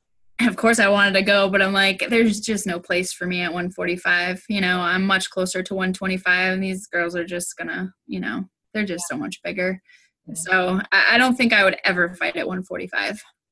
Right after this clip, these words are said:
Speaker 2: Mm-hmm.
Speaker 1: Um, no. <laughs>
Speaker 2: Yeah, I mean, definitely. I mean, it, w-, it would be a tough
Speaker 1: I would love one thirty is, like, perfect for me, but
Speaker 2: Okay, cool.
Speaker 1: you know, so I did actually a couple catch weight fights,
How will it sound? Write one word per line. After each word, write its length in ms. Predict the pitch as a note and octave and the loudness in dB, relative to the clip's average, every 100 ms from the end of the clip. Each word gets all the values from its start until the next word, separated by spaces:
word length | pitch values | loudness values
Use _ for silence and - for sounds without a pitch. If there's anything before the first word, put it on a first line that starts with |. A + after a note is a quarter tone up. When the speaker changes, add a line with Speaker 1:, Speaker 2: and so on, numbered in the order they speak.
| _ _ _ _ | _ _ _ _
Speaker 2:
Mm-hmm. 120 | E3+ E3+ | -10 -2
Speaker 1:
Um, 480 | F#3+ E3 D3+ F#3 - _ _ | 0 0 -2 -10 -12 _ _
no. 180 | A3 F3+ _ _ _ _ | -12 -12 _ _ _ _
<laughs> 600 | A#3 C4+ D#4+ D4+ D4 A3+ - - | 4 8 8 8 6 4 0 -2
Speaker 2:
Yeah, 340 | G3+ F#3 E3+ E3+ | 2 2 2 -2
I 80 | G#3 | -2
mean, 300 | G#3+ G3+ F#3+ | -2 -4 -2
definitely. 500 | F#3 G#3 B3+ F3+ D3+ | -2 -2 -4 -6 -6
I 60 | |
mean, 160 | D3+ D#3+ | -6 -8
it, 40 | |
w-, 220 | F3+ F#3 F#3+ | -8 -8 -8
it 120 | D#3 | -6
would 120 | F#3 | -6
be 100 | F3+ | -6
a 80 | E3+ | -8
tough 420 | - - D#3+ - - | -8 -6 -6 -6 0
Speaker 1:
I 60 | A3+ | 4
would 140 | C4+ | 6
love 260 | C#4+ C#4+ A3+ | 6 4 4
one 220 | A3+ B3 | 6 6
thirty 420 | A#3+ A3+ G#3 F#3+ | 6 4 4 4
is, 140 | F3+ F#3+ | 0 0
like, 340 | F#3 F3+ - | 0 -2 -4
perfect 380 | - F3+ - - | -2 -2 -2 -10
for 120 | - | -10
me, 420 | - D#3+ G#3+ G#3 _ | -6 0 0 -2 _
but 240 | F#3+ F#3 - - G#3 _ F3 | 0 2 0 -4 -10 _ -20
Speaker 2:
Okay, 240 | F3 E3+ D#3+ _ _ - | -14 -14 -16 _ _ -18
cool. 220 | F3+ E3+ - _ | -14 -14 -18 _
Speaker 1:
you 140 | - A3 | -2 2
know, 260 | G#3+ G3+ G#3 | 4 2 -2
so 140 | - C4 | -2 4
I 160 | C4 | 4
did 160 | B3+ D4 | 6 4
actually 380 | B3 A#3 - A3 | 4 2 0 0
a 40 | |
couple 240 | G#3+ A3 F#3+ | 0 0 -2
catch 260 | F#3+ F3+ - | -2 -4 -4
weight 240 | D#3 - _ - | -6 -8 _ -4
fights, 500 | F3 - - - | -4 -4 -10 -12